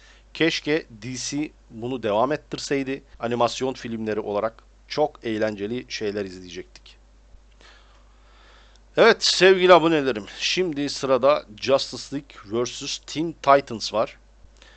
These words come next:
Teen Titans biliyorsunuz D C'nin en çok sevilen yan gruplarından bir tanesi. Bunun hem biraz orijin hikayesi hem de oradaki karakterleri tanımak için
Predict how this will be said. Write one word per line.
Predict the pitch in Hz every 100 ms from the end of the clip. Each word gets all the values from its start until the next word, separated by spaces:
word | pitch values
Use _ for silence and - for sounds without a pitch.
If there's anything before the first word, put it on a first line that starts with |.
| _ _ _
Teen | - 156
Titans | - 170 165 151 160 -
biliyorsunuz | 123 143 139 135 - 120
D | 110
C'nin | 127 - 117 135 -
en | 120 123
çok | 123 107
sevilen | - 101 98 110 - _ _ _ _ _ _ - - _ - -
yan | 98 135 151
gruplarından | 120 117 - 110 98 90 85 85
bir | 110
tanesi. | 147 143 143 - 139 151 - _ _ _ _ _ _ _
Bunun | 185 170 170 -
hem | - - 196 190 - -
biraz | 156 131 127 - - - - - _ _ _ _ _
orijin | 151 156 143 123
hikayesi | 120 - 107 95 - 117 135 - _
hem | - 143 175
de | 135 147 - _ _ _ _ _ - - _ _ _ -
oradaki | 139 160 135 - 143 170
karakterleri | - 117 117 - 123 127 131 170 160
tanımak | - 110 113 117 -
için | - - 127